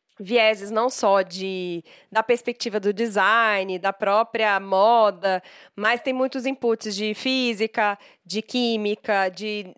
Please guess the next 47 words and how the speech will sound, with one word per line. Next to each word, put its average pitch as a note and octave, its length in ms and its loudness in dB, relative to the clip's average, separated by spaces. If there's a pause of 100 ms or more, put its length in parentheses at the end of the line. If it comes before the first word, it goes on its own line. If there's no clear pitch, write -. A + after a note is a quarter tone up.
(160)
neurociência. A3 920 0
Então, G#3+ 240 -2
tem C4 240 0
uma C4+ 260 2
vibe A3 520 0
científica A#3 720 -4
que - 160 -4
ancora, G#3+ 540 2
né, G3 160 0
as G#3+ 140 -2
pesquisas G3 560 -6
sobre, F#3+ 580 -4
inclusive, A#3 380 -6
comportamento C4+ 500 -2
de G#3 80 -12
consumo, B3 640 -2
que - 80 -20
faz A#3 220 0
uma A#3 100 -4
pessoa A3 460 -2 (540)
comprar B3+ 420 2
uma, A#3 320 2
um A#3 120 -8
produto A#3 380 -2
porque A#3+ 320 -2
tem A#3+ 160 -4
certa A3 320 -6
cor, A#3+ 440 6
como A#3 180 -4
é B3+ 60 2
que C4+ 80 -4
a C4 40 -2
gente B3+ 200 -6
dispõe A#3+ 340 -2
as A#3+ 140 -2
cores A#3 320 0
no A3+ 80 -2
ambiente A3 440 0
pra G#3+ 140 -6
fazer G#3+ 220 -2
a G#3+ 60 0
pessoa G#3+ 260 -8
se - 80 -6
sentir A3 320 -6
X A3+ 340 -4
e A#3 200 -2
Y. F3+ 360 -6